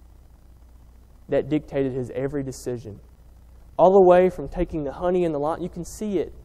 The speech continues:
the snowball effect, all the way from there, all the way down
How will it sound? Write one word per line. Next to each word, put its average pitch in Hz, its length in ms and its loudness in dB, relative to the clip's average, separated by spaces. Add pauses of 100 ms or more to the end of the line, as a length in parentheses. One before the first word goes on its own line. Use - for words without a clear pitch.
the 143 80 -12
snowball 156 580 0
effect, 135 360 -6 (300)
all 190 220 4
the - 20 6
way 196 120 6
from 170 220 -4
there, 208 380 2 (320)
all 233 280 10
the 269 80 4
way 233 240 6
down 147 580 -2